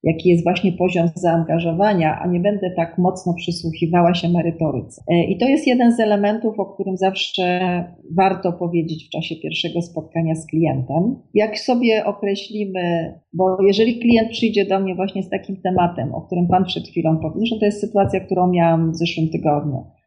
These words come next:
Jego problemem jest to, że ludzie się nie angażują, to proces, który mu zaproponuję po rozmowie,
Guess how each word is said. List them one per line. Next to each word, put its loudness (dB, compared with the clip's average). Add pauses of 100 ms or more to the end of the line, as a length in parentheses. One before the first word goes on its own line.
Jego 4
problemem -2
jest -2
to, -2
że -4
ludzie 0
się -2
nie 2
angażują, -2 (760)
to 4 (500)
proces, 2
który -4
mu 0
zaproponuję 0
po 0
rozmowie, 2